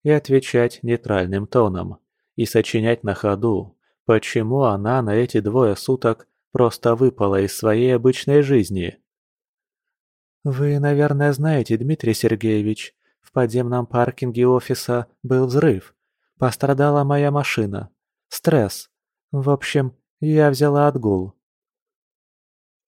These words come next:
Ей показалось, он её не услышал.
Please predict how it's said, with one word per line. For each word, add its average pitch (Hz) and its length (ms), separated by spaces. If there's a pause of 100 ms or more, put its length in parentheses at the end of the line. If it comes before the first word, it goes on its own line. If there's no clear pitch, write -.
(180)
Ей 143 280
показалось, 117 760
он 107 140
её 98 220
не 98 120
услышал. 101 800